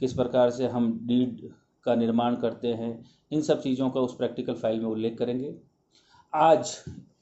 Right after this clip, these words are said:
इस पेपर नाइन्थ ड्राफ्टिंग, प्लीडिंग, कन्विंसिंग and moot court की हम शुरुआत कर रहे हैं। प्लीडिंग शब्द आपके सामने आ रहा है, ड्राफ्टिंग, प्लीडिंग। मैं आपको बता दूं कि ये जो पेपर हम पढ़ रहे हैं,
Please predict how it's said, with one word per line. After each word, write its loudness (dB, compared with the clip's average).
इस -6
पेपर 2
नाइन्थ 4
ड्राफ्टिंग, 4
प्लीडिंग, 0
कन्विंसिंग 4
and 4
moot 2
court 4
की 0
हम 2
शुरुआत 0
कर 0
रहे 0
हैं। -8
प्लीडिंग 6
शब्द 0
आपके 2
सामने 0
आ 2
रहा 6
है, 4
ड्राफ्टिंग, 0
प्लीडिंग। 0
मैं 6
आपको 6
बता 6
दूं 2
कि -4
ये 6
जो 4
पेपर 2
हम 0
पढ़ 2
रहे 4
हैं, -2